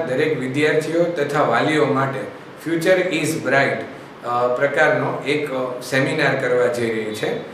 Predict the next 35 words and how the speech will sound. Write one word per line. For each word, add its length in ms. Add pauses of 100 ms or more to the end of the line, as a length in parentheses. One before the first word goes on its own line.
(240)
આ 160
સેમિનારમાં 1120
ધોરણ 360
દસ 420
અને 180
બારના 460
વિદ્યાર્થીઓને 760
લગતા 400 (420)
અગત્યના 540
મુદ્દાઓ 680
જેવા 320
કે 160 (400)
એન 180
ઈ 20
પી 140
બે 200
હજાર 220
વીસની 440
માહિતી, 680 (320)
જીકાસ, 580 (220)
એ 120
સી 180
પી 180
સી 460
અને 160
એ 200
સી 160
પી 200
ડી 140
સી 160
પોર્ટલ 420
સંબંધિત 640
માહિતી, 560 (360)
શિક્ષણમાં 640
ક્રાંતિ, 500